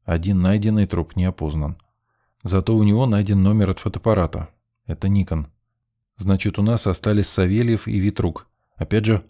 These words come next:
кому принадлежит фотоаппарат? Штурману Савельеву или второму пилоту Витруку? Кого-то из этих двоих не досчитали среди погибших. Как думаешь действовать, Валентин Дмитриевич? «Ну тут сходу не придумаешь», поскреб шапчонку Сабашов.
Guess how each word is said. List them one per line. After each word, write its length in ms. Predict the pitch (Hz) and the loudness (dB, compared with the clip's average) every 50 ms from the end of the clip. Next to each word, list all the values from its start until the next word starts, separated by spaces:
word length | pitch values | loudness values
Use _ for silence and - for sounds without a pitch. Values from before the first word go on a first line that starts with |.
| _ _ _ | _ _ _
кому 300 | - 107 107 113 117 110 | 0 2 4 4 2 2
принадлежит 680 | - 98 92 92 90 85 90 92 92 87 95 85 - | 0 0 2 2 2 2 0 -2 -2 0 -2 -2 -2
фотоаппарат? 520 | - 78 85 80 - 85 80 80 78 - | -6 -6 -6 -4 -2 -2 -2 -2 -4 -6
Штурману 520 | - - - - 110 107 107 98 98 95 92 | -12 -14 -4 -2 0 2 4 4 2 2 0
Савельеву 680 | - 95 95 107 135 143 127 95 87 82 73 - _ - | 0 0 0 2 2 2 2 2 0 0 -4 -8 _ -6
или 160 | 101 92 92 | -4 -2 -2
второму 400 | 92 - - 101 104 104 101 87 | -2 -2 0 2 2 2 2 2
пилоту 400 | - 104 101 98 92 87 - 87 | 0 0 0 0 0 0 0 -2
Витруку? 580 | 85 90 80 - - 92 - - 85 80 - _ _ _ _ _ _ _ _ _ _ _ _ | -2 -2 -4 -4 -6 -8 -4 -4 -6 -6 -6 _ _ _ _ _ _ _ _ _ _ _ _
Кого-то 360 | - 95 92 95 98 - 101 | -4 -2 0 0 0 0 0
из 100 | 95 85 | 0 0
этих 280 | 95 95 - 95 90 87 | 0 -2 -2 -2 -6 -2
двоих 360 | 90 92 104 120 117 - - | 0 2 2 2 0 0 0
не 120 | 104 95 | 0 0
досчитали 500 | 90 92 90 - - 90 - 92 98 101 | 2 0 -4 -4 -6 -4 -2 0 0 0
среди 360 | 95 - - 92 90 90 95 92 | -2 -2 -2 -4 -2 -2 -2 -2
погибших. 640 | - 92 85 85 87 82 - - - - - _ _ _ _ _ _ _ _ _ _ _ | -2 -4 -4 -4 -6 -8 -8 -12 -14 -16 -16 _ _ _ _ _ _ _ _ _ _ _
Как 220 | - 110 110 110 | -4 -4 -2 0
думаешь 280 | 110 104 101 101 95 90 | 0 2 2 2 0 0
действовать, 520 | 98 98 87 - - 85 80 76 - - | -2 -2 -2 -2 -4 -4 -6 -6 -6 -4
Валентин 440 | 90 95 101 101 98 85 101 95 90 | 0 0 2 2 2 2 2 2 2
Дмитриевич? 580 | 87 90 82 - 85 90 90 90 - - - _ _ _ _ _ _ _ _ _ _ _ _ _ _ _ _ _ _ _ - - - - - - - _ - | 0 0 -2 -2 -4 -6 -6 -8 -12 -16 -20 _ _ _ _ _ _ _ _ _ _ _ _ _ _ _ _ _ _ _ -20 -20 -20 -20 -20 -20 -20 _ -4
«Ну 120 | 98 90 | -2 -2
тут 220 | 82 - 107 101 - | -2 -2 -4 -4 -4
сходу 360 | - - - 98 95 85 101 | -12 -10 -4 -4 -2 0 2
не 120 | 104 104 | 2 2
придумаешь», 680 | - 120 123 120 107 98 90 104 123 120 92 - - - - _ _ _ | 2 0 -4 -2 0 2 2 4 4 2 0 -2 -8 -14 -18 _ _ _
поскреб 420 | - 87 82 - - 90 87 80 - | -6 -6 -6 -4 -4 -4 -4 -4 -4
шапчонку 480 | - 80 - - - 92 90 85 - | -8 -10 -10 -4 -2 -2 -2 -2 -6
Сабашов. 560 | 78 - 87 80 82 82 - - 87 - - | -6 -6 -4 -4 -4 -6 -6 -8 -12 -12 -12